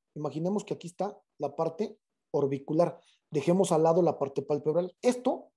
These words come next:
aquí está un saquito, que lo vamos a ver más adelante. Más lo voy a poner en azul para no perderlo. Este saco se llama saco lagrimal. Esta parte orbicular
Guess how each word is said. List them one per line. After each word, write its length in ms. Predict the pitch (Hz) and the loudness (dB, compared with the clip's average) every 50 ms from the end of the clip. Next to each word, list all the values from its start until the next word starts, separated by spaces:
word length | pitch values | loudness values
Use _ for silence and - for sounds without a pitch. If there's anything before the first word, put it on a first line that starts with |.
| _ - | _ -6
aquí 220 | 151 165 - 208 | -6 -6 -4 -6
está 180 | 190 - - 202 | -4 0 2 2
un 100 | 214 202 | 2 2
saquito, 400 | - 208 196 - 220 - - - - _ | 2 0 0 0 -2 -6 -8 -10 -20 _
que 120 | _ 147 | _ -2
lo 80 | 147 147 | 0 0
vamos 240 | 156 170 180 170 175 | 0 -2 -4 -4 -4
a 20 | |
ver 140 | 151 160 160 | -2 -2 -2
más 180 | 160 160 151 - | -4 -4 -6 -6
adelante. 400 | 156 156 156 170 170 175 - _ _ | -6 -4 -4 -4 -6 -8 -10 _ _
Más 160 | - 147 147 | -10 -8 -6
lo 80 | 131 135 | -4 -2
voy 140 | 135 147 143 | -2 -2 -2
a 40 | 147 | -4
poner 200 | 143 143 147 147 | -6 -6 -6 -6
en 120 | 143 139 | -6 -8
azul 240 | 123 - - 160 151 | -10 -10 -10 -10 -10
para 200 | - 135 127 - _ _ _ | -10 -12 -12 -12 _ _ _
no 140 | 143 135 131 | -14 -14 -12
perderlo. 340 | - 135 135 135 147 - - _ _ - | -8 -8 -8 -6 -8 -10 -14 _ _ -10
Este 220 | 180 175 - 233 202 | -8 -4 -2 0 0
saco 260 | 202 175 - - 220 | 0 0 0 0 0
se 140 | - 180 147 | 0 0 0
llama 340 | 147 147 160 196 208 - _ _ _ _ _ | 0 -2 -2 -4 -6 -10 _ _ _ _ _
saco 440 | - - - - 175 175 - 185 175 | -14 -6 -2 0 0 2 2 2 2
lagrimal. 540 | 165 160 139 151 160 160 170 170 175 - _ _ _ _ - | 2 2 2 0 -2 -2 -2 -4 -6 -8 _ _ _ _ 0
Esta 320 | 214 226 320 262 202 - | 0 0 2 0 2 4
parte 320 | 233 226 226 233 - 240 214 | 2 2 2 4 4 6 6
orbicular 680 | 196 175 139 156 143 - - 151 151 170 - - - | 6 6 2 -2 -4 -6 -4 0 0 0 0 0 -4